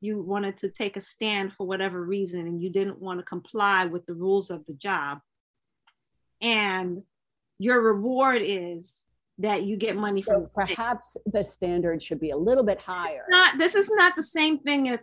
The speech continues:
Speaker 1: I lost my job for whatever reason.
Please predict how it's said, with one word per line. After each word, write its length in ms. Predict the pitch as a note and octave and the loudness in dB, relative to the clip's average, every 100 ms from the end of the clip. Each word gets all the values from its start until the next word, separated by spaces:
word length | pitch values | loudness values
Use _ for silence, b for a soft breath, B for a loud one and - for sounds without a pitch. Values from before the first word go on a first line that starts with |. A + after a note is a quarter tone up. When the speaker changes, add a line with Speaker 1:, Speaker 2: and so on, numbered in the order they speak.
| - | 0
Speaker 1:
I 140 | A#3 | 2
lost 360 | A#3+ B3 C4+ - | 4 6 4 2
my 220 | C#4+ A#3+ | -2 -2
job 600 | G3 - A3 G3 D#3+ D#3 - _ _ _ _ _ _ | -4 0 2 4 2 -4 -14 _ _ _ _ _ _
for 280 | C4 A3+ A3 | 0 2 4
whatever 420 | A3 A3 G#3 G3 | 4 4 2 0
reason. 720 | F3+ G3+ G#3 E3 F3+ F3 G3 | -2 -2 -2 -6 -10 -14 -20